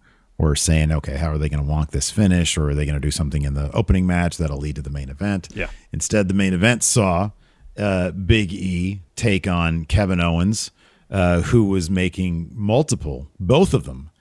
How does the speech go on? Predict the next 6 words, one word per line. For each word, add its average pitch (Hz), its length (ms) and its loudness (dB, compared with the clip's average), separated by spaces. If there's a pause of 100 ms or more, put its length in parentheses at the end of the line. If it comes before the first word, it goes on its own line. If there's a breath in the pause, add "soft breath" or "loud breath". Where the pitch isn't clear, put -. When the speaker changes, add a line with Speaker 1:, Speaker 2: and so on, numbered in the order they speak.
(240)
Speaker 1:
during 92 260 2
a 82 40 0
promo 107 340 4
segment, 76 500 -4
multiple 110 720 2
insinuations 76 920 -4